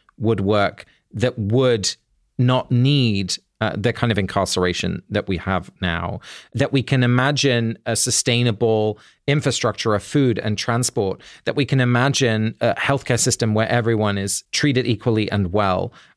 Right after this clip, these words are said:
If we can't imagine it, if we can't dream those things, then we can't build strategies towards them. And so there's something very powerful about having dreams. And the most dangerous thing I think that can happen is when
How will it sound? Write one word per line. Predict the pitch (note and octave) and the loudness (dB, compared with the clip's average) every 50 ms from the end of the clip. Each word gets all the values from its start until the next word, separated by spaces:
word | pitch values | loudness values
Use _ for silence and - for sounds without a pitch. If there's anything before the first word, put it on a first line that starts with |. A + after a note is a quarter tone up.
| _ - | _ -2
If | F3 C#3+ - | -2 0 0
we | F3 F3 | 0 -2
can't | - - E3+ E3+ F#3 F3 | 0 0 -2 -2 0 0
imagine | - C3 B2+ A#2+ A2 G#2 C#3+ D3 | 0 2 2 2 2 2 2 0
it, | E3+ | 0
if | - - | 0 -2
we | D3 | -2
can't | - - C#3+ C#3+ B2+ | -2 0 -2 -2 -2
dream | A2 - A2+ A2 A2+ A#2 B2 | -2 -2 0 2 2 2 2
those | B2 B2 B2 - | 2 2 2 0
things, | - C3+ C3+ C#3 D3+ D#3 D3 - - - - - _ _ | 0 0 0 0 0 -2 -4 -4 -6 -10 -14 -20 _ _
then | - C#3 | 0 2
we | D#3+ D#3 | 2 0
can't | - - - D#3 D#3 C3+ | 0 0 0 0 0 0
build | A#2+ C#3+ B2+ A2 | 0 0 0 0
strategies | - - C3 A2+ A2 G#2+ G2 G#2+ A2 G#2 - | 0 0 2 2 0 0 0 0 0 0 0
towards | - - G2+ F#2 G2 G2 G2+ G2 - | -2 -2 -2 0 0 0 0 -2 -4
them. | - G2+ F#2+ F#2+ G2 - - - - - - _ - | -4 -4 -4 -6 -6 -10 -12 -18 -20 -20 -20 _ -4
And | - C3 C3+ B2+ | -2 0 0 0
so | - D#3 C#3+ | 2 2 2
there's | C3+ C#3+ C#3 - | 2 2 2 2
something | - - D#3+ F3 E3+ - D#3+ D3 | 0 0 0 0 0 0 0 0
very | A#2+ C#3 B2 B2 | 2 2 0 0
powerful | B2 - - - - C#3 D3 D#3+ D3+ - C#3 A#2+ | -2 -6 -6 -4 -2 0 2 0 0 0 0 0
about | A2 F#2 A2 G#2 G2 - | 0 0 -2 -4 -4 -6
having | - - B2 A#2 C3+ C3 B2 A2+ | -6 -4 -2 -2 0 -2 -2 -2
dreams. | - A2 G2+ G2 F#2+ F#2+ F#2+ F#2+ G2+ - - - - - - - - _ _ _ _ _ - | -2 -2 -2 -2 -2 -4 -6 -6 -6 -8 -8 -10 -12 -20 -20 -20 -20 _ _ _ _ _ -2
And | D#3+ D3 D3 C3 | 0 2 2 2
the | C#3+ | 2
most | C3+ C#3 C3 A#2+ - | 2 2 0 0 2
dangerous | - C#3+ E3 G3 G3+ F#3 F3 C3+ - | 0 2 2 2 2 2 0 0 0
thing | - C3+ B2 A#2 A#2 A#2+ - | 0 0 0 0 0 -2 -2
I | A#2+ | -4
think | A#2 - C3 C3 B2+ | -2 0 -2 -2 -2
that | - B2 - | -2 -4 -4
can | - A#2 | -4 -4
happen | - - B2+ C3 - C3+ A#2+ A2+ | -2 -2 -4 -2 -2 -2 -4 -4
is | - - C3 B2 G#2 - | -4 -4 -2 -2 -2 -2
when | A#2 G#2+ A2+ A2+ A2 A2 A2 G#2+ A2 G#2+ G#2+ G#2 | -2 0 0 2 2 2 2 2 0 0 -2 -2